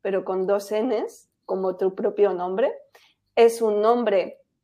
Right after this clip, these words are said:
que no termina de ser fantasía porque no es totalmente inventado, pero al ponerle una letra más, pues ya lo sacamos de,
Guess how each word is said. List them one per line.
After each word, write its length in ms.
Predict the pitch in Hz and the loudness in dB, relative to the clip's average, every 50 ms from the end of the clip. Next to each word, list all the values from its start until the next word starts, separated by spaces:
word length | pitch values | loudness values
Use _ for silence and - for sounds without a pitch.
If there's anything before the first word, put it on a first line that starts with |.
| _ _ _ _ _ _ _ | _ _ _ _ _ _ _
que 320 | - 202 185 185 180 - - | -2 0 0 0 0 -4 -6
no 280 | - 202 202 202 202 202 | -4 -2 0 0 0 0
termina 400 | 202 220 214 220 220 226 226 220 | 0 0 0 0 0 -2 0 0
de 120 | 214 214 220 | 0 0 0
ser 220 | 220 233 226 226 | -2 -2 -4 -4
fantasía 720 | - - 196 190 185 185 - 180 185 - - 196 202 202 196 | -4 -6 -6 -6 -6 -6 -6 -8 -8 -6 0 2 2 2 2
porque 280 | 196 208 202 202 208 202 | 2 -2 -2 -2 -2 -2
no 120 | 202 202 | -2 -2
es 160 | 202 208 202 - | -4 -4 -6 -6
totalmente 640 | - 196 196 202 196 196 202 208 208 208 196 208 | -6 -4 -2 0 0 0 0 0 -2 -2 -2 -2
inventado, 720 | 208 208 202 208 202 208 208 - 247 233 233 240 262 381 - _ _ _ _ _ _ - | -2 -2 0 -2 -2 -2 -4 -4 -2 -2 -2 -2 -4 -6 -10 _ _ _ _ _ _ -2
pero 180 | 226 202 202 | 2 2 4
al 120 | 208 202 202 | 4 4 4
ponerle 600 | 202 202 208 208 208 208 208 220 220 220 226 214 | 2 2 2 2 0 0 2 2 2 2 2 0
una 340 | - - 214 208 214 214 | 0 0 -2 0 0 2
letra 340 | 208 214 208 208 220 220 214 | 2 2 0 0 0 -2 0
más, 460 | 214 214 214 214 240 285 - - - _ _ | 0 0 -2 -2 -4 -6 -10 -16 -20 _ _
pues 220 | _ - 202 196 185 | _ -2 -2 0 0
ya 240 | 196 190 185 185 - - - | 0 -2 -2 -2 -6 -8 -6
lo 160 | 196 202 202 | -4 -4 -4
sacamos 680 | 202 - 190 185 185 196 190 190 196 202 202 202 202 | -4 -6 -6 -6 -4 -4 -4 -2 -2 -2 -4 -4 -2
de, 440 | - 202 196 196 196 196 208 - - | -2 -2 0 0 -2 -4 -6 -8 -12